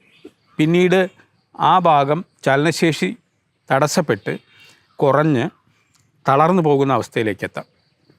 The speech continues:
നടുവിനാണ് അടി വ-, പറ്റുന്നതെങ്കിൽ, നടുവിന് കുകുന്തരം എന്ന് പറയുന്ന മർമ്മത്തിൽ അടി പ-, പറ്റിക്കഴിഞ്ഞാൽ കാല് രണ്ടും കുഴഞ്ഞു പോവുക എന്ന് പറയുന്ന അവസ്ഥയുണ്ടാവും. ചിലരിൽ അത്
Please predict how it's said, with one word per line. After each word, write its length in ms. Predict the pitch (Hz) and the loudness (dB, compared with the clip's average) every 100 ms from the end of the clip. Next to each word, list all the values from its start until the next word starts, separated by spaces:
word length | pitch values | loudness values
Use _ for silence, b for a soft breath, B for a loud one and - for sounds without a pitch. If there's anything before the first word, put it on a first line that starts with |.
| _ _ _ _ _ B B B - 135 | _ _ _ _ _ B B B -4 0
നടുവിനാണ് 540 | 156 196 202 196 185 214 147 | 2 4 4 2 0 0 0
അടി 140 | 151 | 0
വ-, 140 | 147 160 - _ - | 0 -4 -12 _ -8
പറ്റുന്നതെങ്കിൽ, 500 | 127 143 113 98 104 - _ - | -4 -2 -2 -4 -8 -12 _ -8
നടുവിന് 400 | 135 143 170 165 165 | -4 0 0 0 0
കുകുന്തരം 400 | 151 139 156 170 165 | -2 -2 0 2 2
എന്ന് 120 | 147 | 0
പറയുന്ന 240 | 139 135 135 | 0 0 0
മർമ്മത്തിൽ 320 | 120 120 117 123 | -2 -2 -2 -2
അടി 100 | 127 131 | -2 -6
പ-, 100 | - | -8
പറ്റിക്കഴിഞ്ഞാൽ 500 | 113 110 110 101 104 135 - B B B _ - | -10 -8 -8 -6 -6 -8 -10 B B B _ -2
കാല് 280 | 139 175 202 170 | 2 2 2 2
രണ്ടും 220 | 143 156 143 | 0 0 0
കുഴഞ്ഞു 280 | 131 151 139 | 2 0 0
പോവുക 240 | 123 123 123 | 2 2 0
എന്ന് 120 | 117 113 | -2 -2
പറയുന്ന 260 | 107 104 143 | -2 -2 -2
അവസ്ഥയുണ്ടാവും. 580 | 120 - 123 95 95 107 - - - | -2 -2 -4 -6 -8 -12 -18 -20 -8
ചിലരിൽ 460 | 131 143 175 160 117 165 - 123 | -2 0 2 0 -2 -2 -6 -6
അത് 120 | 131 | -4